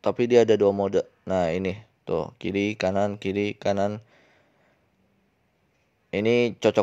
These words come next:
banget kalau misalkan touring, kita lagi rame-rame nih. Nah, tembak ke terus, biar jalan. Biasanya sih kayak gitu, ya. Pakai satu, dua, wah, dua apalagi. Mantap. Langsung aja di order bosku, ya.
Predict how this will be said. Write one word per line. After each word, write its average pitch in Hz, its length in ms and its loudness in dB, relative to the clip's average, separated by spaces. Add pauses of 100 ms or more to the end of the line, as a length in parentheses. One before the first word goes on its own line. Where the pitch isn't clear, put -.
banget 110 240 -2
kalau 104 160 4
misalkan 101 400 -6
touring, 110 240 2
kita 117 240 0
lagi 104 160 0
rame-rame 101 560 0
nih. 107 240 -8
Nah, 90 400 -6
tembak 92 400 -4
ke 90 80 -10
terus, 101 560 -2
biar 98 320 0
jalan. 92 640 4
Biasanya 87 400 -6
sih 92 80 -10
kayak 87 320 -8
gitu, - 160 -10 (160)
ya. 110 320 -4 (1700)
Pakai 90 240 -2
satu, 107 400 2
dua, 104 480 6
wah, 104 240 2
dua 110 320 4
apalagi. 98 560 0
Mantap. 101 560 -4
Langsung 131 560 -2
aja 131 240 0
di 127 80 6
order 123 240 4
bosku, 127 560 2
ya. 131 320 2